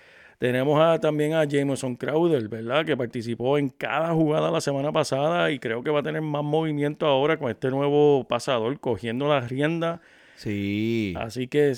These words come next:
Speaker 1: y el, el más esperado, el que todo el mundo lleva hablando desde la pretemporada,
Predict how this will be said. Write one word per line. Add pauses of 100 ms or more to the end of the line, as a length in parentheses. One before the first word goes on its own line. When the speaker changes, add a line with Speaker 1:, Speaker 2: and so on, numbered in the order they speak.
(160)
Speaker 1:
y
el, (300)
el
más
esperado, (420)
el
que
todo
el
mundo
lleva
hablando
desde
la
pretemporada,